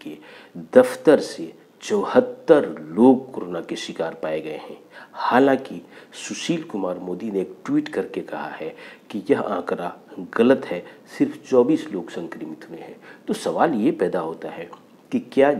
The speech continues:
जब तक चौहत्तर लोग संक्रमित नहीं हो जाएंगे, तब तक आप रैली करते रहेंगे और लोगों की ज़िंदगियों को जोखिम में डालते रहेंगे? नौकरशाही डॉट कॉम के YouTube चैनल को देखने के लिए आपका बहुत बहुत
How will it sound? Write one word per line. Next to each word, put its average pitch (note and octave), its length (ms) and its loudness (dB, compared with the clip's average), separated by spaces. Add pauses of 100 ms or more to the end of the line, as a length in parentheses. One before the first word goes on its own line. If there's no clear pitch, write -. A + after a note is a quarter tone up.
(120)
जब G2 260 -4
तक D3 180 4
चौहत्तर G#2 600 2 (140)
लोग B2+ 240 4
संक्रमित G2+ 640 -4
नहीं E2+ 200 -10
हो - 100 -10
जाएंगे, E2 400 -10 (400)
तब - 260 0
तक - 260 2 (180)
आप F2+ 320 -2 (480)
रैली G2 360 4
करते - 400 0
रहेंगे A2 420 0 (420)
और F2+ 180 -2
लोगों A#2 320 6
की B2 200 -6
ज़िंदगियों G2+ 600 2
को F#2 200 -6 (340)
जोखिम G#2 460 -2
में G2+ 160 0 (140)
डालते F#2+ 320 4
रहेंगे? G#2 300 -2 (460)
नौकरशाही F3+ 460 4
डॉट G#2 240 4
कॉम C3+ 220 2
के A#2+ 200 0
YouTube F#2 240 -8
चैनल F2+ 200 0
को F2+ 140 -8
देखने A#2+ 360 -2
के A#2 120 -6
लिए A2+ 140 -4
आपका D#2+ 280 -8
बहुत - 320 -4
बहुत - 260 0